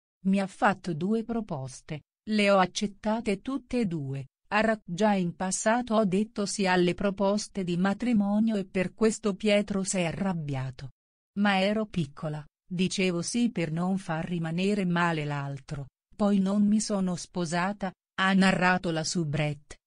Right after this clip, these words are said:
lasciando di sasso Liorni che ha poi virato nuovamente sulla promessa da "Nel duemilaventitré ci sposeremo", ha assicurato la Elia. "Bisogna iniziare i preparativi",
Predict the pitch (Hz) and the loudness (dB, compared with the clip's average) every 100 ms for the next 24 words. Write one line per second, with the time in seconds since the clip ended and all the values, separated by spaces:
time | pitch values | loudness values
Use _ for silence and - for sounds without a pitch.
0 | _ 190 190 196 - 196 208 190 170 170 | _ 0 2 2 0 4 4 4 0 -2
1 | - 254 247 220 208 196 226 226 196 196 | 2 2 2 2 2 4 4 4 2 0
2 | 185 175 - 214 240 208 202 175 139 127 | -4 -6 -2 0 0 2 2 2 0 -2
3 | 185 165 180 175 175 214 240 240 202 - | -2 0 0 0 0 2 2 2 -2 0
4 | 190 180 - 175 190 254 - 214 170 175 | -2 -2 -2 2 2 2 2 0 0 -2
5 | 180 156 147 190 185 180 175 160 160 208 | -2 -4 -4 -2 0 0 0 -2 2 2
6 | 208 196 208 262 320 - 247 214 262 208 | 2 -2 -4 -4 -6 -4 -4 -2 -2 0
7 | 208 139 127 127 - _ - 202 214 - | 0 -2 -2 -4 -8 _ -2 0 0 -2
8 | 220 220 208 214 220 226 170 170 170 143 | -4 -4 -2 -2 -2 0 2 0 -2 -6
9 | 139 _ _ _ _ - 175 190 170 185 | -12 _ _ _ _ -8 -4 -2 0 2
10 | 185 165 165 - - 208 240 214 190 170 | 2 0 -2 -4 -2 0 0 0 0 -2
11 | 170 165 160 214 156 135 | 0 -2 -2 -4 -4 -8